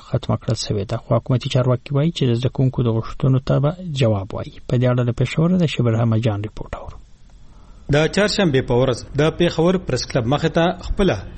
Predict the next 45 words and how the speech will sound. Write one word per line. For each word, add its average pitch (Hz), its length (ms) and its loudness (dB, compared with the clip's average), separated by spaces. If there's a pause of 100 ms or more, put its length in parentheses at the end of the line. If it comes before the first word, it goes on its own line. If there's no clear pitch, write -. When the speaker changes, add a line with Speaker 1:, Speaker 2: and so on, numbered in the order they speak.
Speaker 2:
احتجاجي 185 440 2
مظاهره 170 520 2
کې 190 240 2
دغه 135 220 2
زده 117 200 0
کوونکو 113 320 0
وویل 185 240 4
چې - 360 -4
څو 214 140 2
موده 160 160 4
وړاندې 175 680 2
د 127 140 2
هایر 185 280 2
ایجوکیشن 127 520 0
کمیشن 120 420 0
لخوا 123 260 0 (180)
دا 143 60 4 (160)
اعلامیه 131 420 2
جاري 117 200 2
شوې 170 280 2
وه 180 220 2 (140)
چې - 120 -2
د 151 120 0
قبایلي 151 380 2
ضلعې 165 280 2
زده 131 140 0
کوونکو 170 380 2
لپاره 165 360 2
دې 170 100 4 (160)
په 131 200 2
تعلیم 165 340 2
ادارو 139 400 4
کې 110 120 -2 (280)
د - 100 -2
وړاندې 180 340 4
نه 185 140 4
ټاکلې 123 420 0
شوې 175 260 4 (220)
څوکۍ 156 380 2 (160)
یا 127 80 2 (100)
کوټه 120 600 0
ډبل 185 260 2 (100)
یا 135 140 2
دوچند 127 340 0
کړي 107 140 -4